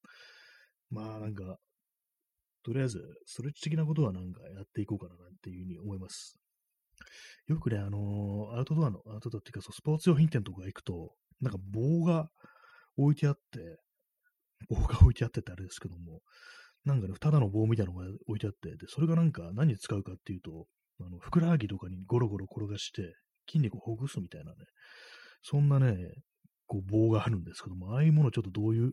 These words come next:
導入しようかななんていうふうに少し思ってます。まあ、棒というとね、あの、あれなんですよね。あの、ベン・アフレックのザ・コンサルタントっていう映画があって、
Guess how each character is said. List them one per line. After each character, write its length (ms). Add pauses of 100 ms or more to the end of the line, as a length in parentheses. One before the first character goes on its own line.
(120)
導 180
入 100
し 160
よ 80
う 20
か 100
な 80
な 60
ん 40
て 80
い 40
う 20
ふ 40
う 20
に 140 (140)
少 80
し 100
思 140
っ 80
て 60
ま 140
す。 300 (2000)
ま 100
あ、 40
棒 260
と 160
い 140
う 40
と 140
ね、 100 (240)
あ 40
の、 380 (600)
あ 100
れ 60
な 100
ん 60
で 80
す 140
よ 100
ね。 180 (240)
あ 60
の、 100
ベ 180
ン・ 140
ア 60
フ 120
レ 60
ッ 100
ク 80
の 220 (460)
ザ・ 280
コ 140
ン 80
サ 300
ル 80
タ 100
ン 80
ト 140
っ 20 (100)
て 60
い 60
う 80 (680)
映 180
画 120
が 100
あ 40
っ 20
て、 360